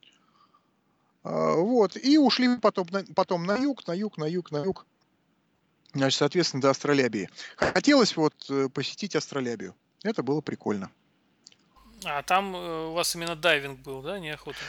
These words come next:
Speaker 1: Н-, не, не, не, не. Там охота была. Мы один, одно только погружение сделали, э, на, э, канале. Там интересный канал, где риф разрывается и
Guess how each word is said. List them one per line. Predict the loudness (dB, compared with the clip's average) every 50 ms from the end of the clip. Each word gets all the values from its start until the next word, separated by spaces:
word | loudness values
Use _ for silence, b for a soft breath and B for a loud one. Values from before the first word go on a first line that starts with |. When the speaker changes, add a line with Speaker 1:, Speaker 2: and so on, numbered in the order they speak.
| B B
Speaker 1:
Н-, | 0 0 0 2
не, | 4 4 4 4 4 4
не, | 4 4 4
не, | 4 2
не. | 0 0
Там | 2 2 4 4 4
охота | 2 0 0 0 0 0 2
была. | 2 2 4 4 4
Мы | 4 4 4
один, | 4 4 2 0 -6 -6
одно | -4 -4 -4 -2 -4
только | -4 -4 -6 -6 -6
погружение | -6 -6 -6 -4 -4 -2 -2 -2 -2 -2 -2
сделали, | -2 0 2 4 4 4 4 2 0 -2 _ _ _ _ _ _ _ -12
э, | -8 -6 -4 -4 -4 -6
на, | -6 -4 -2 0 0 2 2 0 -2 -4 -6
э, | -6 -4 -4 -4 -4 -2
канале. | -2 0 0 0 0 -2 -4
Там | -6 -10 -10 -10 -10
интересный | -10 -6 -4 -4 -4 -4 -4 -6 -4
канал, | -2 0 2 4 4 2 2 0 _ b b b b b b b b -6
где | -6 -2 0 2 2
риф | 2 2 2
разрывается | 0 0 2 4 4 6 6 4 4 2 0 -2 -4 -4
и | -4 -4 -6 -8